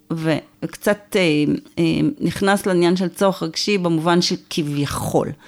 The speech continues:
עכשיו, יש פה גם משהו עתידני. אם אני אקנה את הדירה הזאת ו-, וארגיש בורגנית, אז כמה זמן אני ארגיש בורגנית? זאת אומרת, אולי אחר כך יבוא משהו אחר.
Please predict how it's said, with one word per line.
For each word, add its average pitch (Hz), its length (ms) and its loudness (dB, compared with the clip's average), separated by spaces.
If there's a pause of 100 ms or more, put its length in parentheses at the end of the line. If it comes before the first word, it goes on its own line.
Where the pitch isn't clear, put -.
(260)
עכשיו, 214 120 -2
יש 277 80 0
פה 359 180 0
גם 320 120 6
משהו 311 260 4
עתידני. 240 680 2
אם 285 260 6
אני 220 580 4
אקנה 196 280 2
את 180 120 0
הדירה 160 460 4
הזאת 151 440 0 (1200)
ו-, 175 240 0
וארגיש 170 600 2
בורגנית, 151 720 2
אז 156 240 2 (100)
כמה 240 240 4
זמן 160 220 4
אני - 220 -2
ארגיש - 300 -6
בורגנית? - 640 -6
זאת - 120 -6
אומרת, 147 420 0 (240)
אולי 170 200 4
אחר 180 200 0
כך 185 280 -2 (100)
יבוא 190 280 4
משהו 202 380 4
אחר. 202 320 2